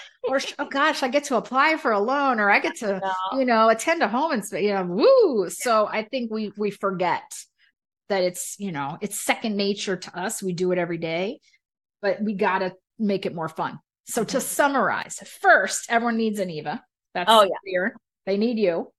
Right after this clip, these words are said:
Speaker 1: And I think, look, to recap, if you're listening,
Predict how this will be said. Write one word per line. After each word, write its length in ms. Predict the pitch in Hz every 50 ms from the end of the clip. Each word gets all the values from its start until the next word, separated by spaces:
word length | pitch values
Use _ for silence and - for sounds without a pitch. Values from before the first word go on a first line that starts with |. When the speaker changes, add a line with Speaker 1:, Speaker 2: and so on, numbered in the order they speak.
| _ _ _ -
Speaker 1:
And 480 | 226 247 254 254 226 214 214 220 233 226 - - - _ _ _ -
I 60 | 214
think, 220 | 214 247 233 226
look, 300 | 226 233 220 226 - - -
to 120 | - - 202
recap, 440 | 202 247 269 269 - 220 175 165 -
if 180 | - 185 180 -
you're 140 | 185 190 185
listening, 600 | 185 220 240 240 - 214 185 160 160 160 175 214